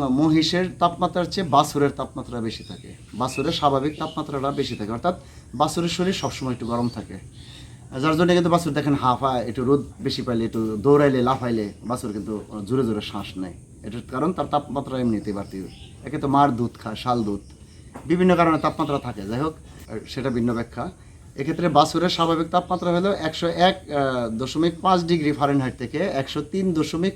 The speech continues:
পাঁচ ডিগ্রি ফারেনহাইট, অর্থাৎ একশো সাড়ে তিন ডিগ্রি,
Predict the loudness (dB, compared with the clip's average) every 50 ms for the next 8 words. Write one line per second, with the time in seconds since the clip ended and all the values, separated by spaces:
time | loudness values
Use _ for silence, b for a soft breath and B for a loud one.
0 | -2 -2 0 0 0 0 -2 -2 -2 -4 -4 -4 -6 -6 -6 -6 -6 -8 -12 -14
1 | -18 -20 -20 -20 -20 -14 -10 -10 -10 -10 -12 -12 -10 -10 -6 -4 -4 -2 -2 -2
2 | 0 2 2 2 2 0 B B B B B B B B B -4 2 4 6 6
3 | 6 6 4 4 2 4 4 4 2 2 2 -2 -2 -2